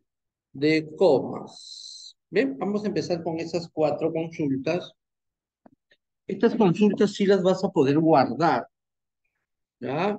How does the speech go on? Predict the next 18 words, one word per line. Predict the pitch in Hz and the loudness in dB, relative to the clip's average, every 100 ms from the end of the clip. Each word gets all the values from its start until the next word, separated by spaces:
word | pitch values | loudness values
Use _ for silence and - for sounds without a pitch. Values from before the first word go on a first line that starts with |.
| - | -8
Las | 127 123 | -12 -6
vas | 143 - | -6 -6
a | - | -6
tener | 143 151 143 | -4 -4 -2
que | 160 | -2
guardar | 151 131 123 196 226 | 0 0 0 -2 -2
y | 208 | -4
luego | 139 147 156 | -2 -2 -2
me | 147 | -4
vas | 139 139 | -8 -10
a | 156 | -8
tener | 135 139 135 | -2 -2 -2
que | 143 | -6
enviar | 127 131 143 - | -4 -4 -4 -6
tu | 131 | -8
base | 120 117 - | -4 -6 -2
de | 135 131 | 2 2
datos | 131 120 - 156 185 | 2 -2 -2 -2 -2